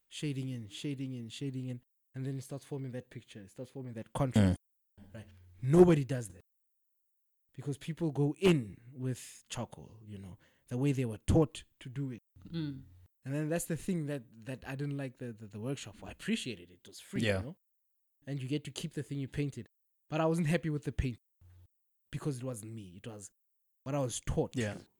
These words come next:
Speaker 1: It was what I was showed, like, "Do it like this, do it like that."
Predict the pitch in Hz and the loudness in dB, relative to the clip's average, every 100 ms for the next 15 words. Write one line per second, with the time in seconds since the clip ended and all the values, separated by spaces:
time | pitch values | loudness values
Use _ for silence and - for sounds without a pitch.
0 | _ 113 95 113 _ 127 117 120 120 - | _ -12 -12 -16 _ -8 -6 -6 -4 -4
1 | - 143 110 101 95 117 110 - _ 131 | -2 -2 -2 -12 -10 -12 -12 -16 _ -10
2 | 110 - 113 90 - 117 110 | -10 -12 -12 -14 -14 -12 -12